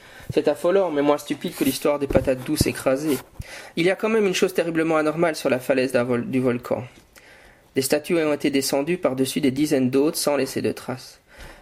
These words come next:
Or, dix ou vingt tonnes posent un problème. Il faut s'abstenir d'une logique qui dit, si il y a eu des choses aussi exceptionnelles, la civilisation est exceptionnelle elle aussi, et nous savons qu'elle n'était qu'à l'âge de pierre,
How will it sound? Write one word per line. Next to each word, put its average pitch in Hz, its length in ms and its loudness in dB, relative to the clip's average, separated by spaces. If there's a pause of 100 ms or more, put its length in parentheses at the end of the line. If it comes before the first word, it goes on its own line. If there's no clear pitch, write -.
Or, 147 240 2
dix 156 180 -6
ou 165 80 2
vingt 143 180 4
tonnes 160 280 0
posent 131 240 2
un 110 60 2
problème. 156 460 -2 (480)
Il 208 80 0
faut - 120 2
s'abstenir 185 480 2
d'une 151 160 2
logique 147 320 0
qui 139 160 -8
dit, 151 280 -6 (320)
si - 200 0
il 131 120 4
y 143 80 4
a 143 80 2
eu 156 100 0
des 135 120 2
choses 139 220 0
aussi - 260 0
exceptionnelles, 151 720 -2 (460)
la 135 100 2
civilisation 139 540 -2
est 147 120 -2
exceptionnelle 127 600 0
elle 117 120 -2
aussi, 113 420 -2
et 135 60 2
nous 135 80 2
savons 139 280 2
qu'elle 135 160 -2
n'était 127 200 -2
qu'à 123 160 0
l'âge 131 220 -2
de 113 80 2
pierre, 127 340 0